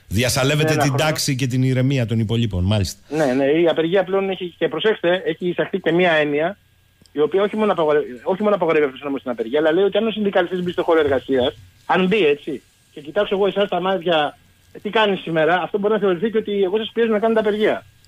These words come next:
Speaker 1: Μάλιστα.
Speaker 2: Και η απεργία κυκλίνεται και εκεί παράνομη. Λοιπόν,
Speaker 1: Ο, ο Δημήτρης λέει εδώ, "Να πάτε να κάνετε απεργία διαρκείας και όλος ο κόσμος θα είναι μαζί σας. Αν τολμήσουν να σας ακουμπήσουν, θα καεί η χώρα", λέει. Μου γράφει εδώ ο Δημήτρης. Ο
Speaker 2: κάναμε απεργίες διαρκείας και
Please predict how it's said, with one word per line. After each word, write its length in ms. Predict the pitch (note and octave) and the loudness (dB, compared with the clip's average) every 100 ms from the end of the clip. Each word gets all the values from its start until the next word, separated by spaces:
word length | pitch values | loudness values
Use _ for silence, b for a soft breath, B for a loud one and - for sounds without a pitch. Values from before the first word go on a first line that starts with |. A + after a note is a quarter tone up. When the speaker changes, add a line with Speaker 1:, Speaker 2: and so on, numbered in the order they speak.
| - | -6
Speaker 1:
Μάλιστα. 340 | A#2 A2+ - D#3+ | -2 -2 0 2
Speaker 2:
Και 60 | D#3+ | 4
η 60 | |
απεργία 300 | D#3+ D#3+ F#3 | 2 0 -2
κυκλίνεται 360 | G#3+ G#3+ A#3 A3+ | -2 -2 0 0
και 80 | G#3 | 0
εκεί 140 | C#4+ | 0
παράνομη. 460 | G#3 F3 C3+ A2 G2 _ _ _ _ _ - - B B B B | 2 2 0 -6 -12 _ _ _ _ _ -4 -4 B B B B
Λοιπόν, 400 | D3+ D3+ C3+ B2 | -2 0 0 -4
Speaker 1:
Ο, 100 | - | -2
ο 60 | A#2 | 0
Δημήτρης 460 | A#2 D3+ E3 E3 D3+ | 2 2 0 0 2
λέει 120 | D#3+ | 2
εδώ, 180 | D3+ E3 | 2 2
"Να 140 | C#3+ | 2
πάτε 220 | F3 F3+ | 0 0
να 100 | D#3+ | 0
κάνετε 320 | D3 E3+ E3+ | 2 0 2
απεργία 540 | D3+ C#3 C3 C3 E3 D3 | 0 0 0 2 2 2
διαρκείας 640 | D3 C3 B2+ D#3 E3+ F3 | 2 2 0 2 2 0
και 100 | - | 0
όλος 180 | F3 - | 0 0
ο 60 | D3 | -2
κόσμος 260 | E3 E3+ | 0 0
θα 80 | F3+ | 2
είναι 100 | F3 | 2
μαζί 300 | D#3 D3 F3 | 4 2 0
σας. 300 | D#3 A#2 - | 0 -2 -2
Αν 360 | B2 E3 F#3+ - | 0 2 2 0
τολμήσουν 480 | D#3+ D#3 F#3 G3+ E3+ | 2 4 2 2 2
να 80 | D#3 | 2
σας 220 | D3 C3 | 0 -2
ακουμπήσουν, 760 | B2+ B2+ A#2+ D3+ E3 G3 G#3 B B B B | -2 0 0 0 0 0 0 B B B B
θα 200 | - C#3 | -4 -2
καεί 220 | D3 E3 | 2 2
η 20 | |
χώρα", 340 | G3+ G3 F3 G#2+ | 2 2 2 2
λέει. 220 | E2+ D2 - - | -2 -6 -12 -6
Μου 140 | A#2 A#2+ | -2 0
γράφει 240 | B2+ B2 | 0 0
εδώ 140 | G#2+ | 0
ο 40 | G#2+ | 0
Δημήτρης. 500 | G2+ G2 E2+ D2+ - - | 0 0 -4 -10 -12 -4
Ο 240 | A#2 B2+ | 0 4
Speaker 2:
κάναμε 300 | D#3 F3 E3+ | 4 4 0
απεργίες 400 | D#3 D3 D#3 D#3 | -2 -2 -2 -2
διαρκείας 380 | D3+ C#3+ D#3+ D3+ | -2 -2 -2 -6
και 120 | D3 | -6